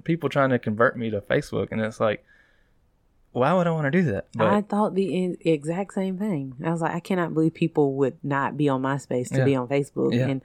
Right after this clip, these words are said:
Speaker 2: like, there's nothing special you can do.
Speaker 1: Nothing
Speaker 2: Like,
Speaker 1: special.
Speaker 2: you, you, like, I don't even know if at the time you could upload, like,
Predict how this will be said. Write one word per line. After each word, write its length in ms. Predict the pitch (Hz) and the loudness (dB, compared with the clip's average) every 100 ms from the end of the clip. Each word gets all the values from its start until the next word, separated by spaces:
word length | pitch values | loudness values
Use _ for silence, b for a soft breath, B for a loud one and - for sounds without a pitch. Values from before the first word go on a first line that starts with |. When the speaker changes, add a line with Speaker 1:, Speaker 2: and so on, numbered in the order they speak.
| B B | B B
Speaker 2:
like, 300 | - 143 - _ _ _ | -2 -2 -2 _ _ _
there's 180 | 156 156 | 2 4
nothing 360 | 156 165 147 143 | 2 -2 -2 -6
special 360 | - 156 - | -4 -4 -4
you 100 | 123 | -8
can 160 | 123 135 | -8 -6
do. 160 | 131 - | -6 -4
Speaker 1:
Nothing 220 | - 165 | 0 2
Speaker 2:
Like, 100 | 147 | 2
Speaker 1:
special. 300 | 135 110 - _ _ _ _ - | 0 -2 -4 _ _ _ _ -12
Speaker 2:
you, 280 | 147 151 147 | -8 -6 -6
you, 380 | 113 139 151 - | -6 -4 -4 -2
like, 160 | 156 143 | 0 2
I 100 | 170 | 2
don't 180 | 196 | 0
even 160 | 175 147 | -2 -2
know 80 | 143 | -4
if 80 | 139 | -2
at 100 | 143 | -4
the 80 | - | -4
time 240 | 151 143 | -2 -2
you 80 | 143 | -2
could 140 | 139 | -2
upload, 340 | 135 139 131 120 | -2 0 -2 -2
like, 180 | 127 | -6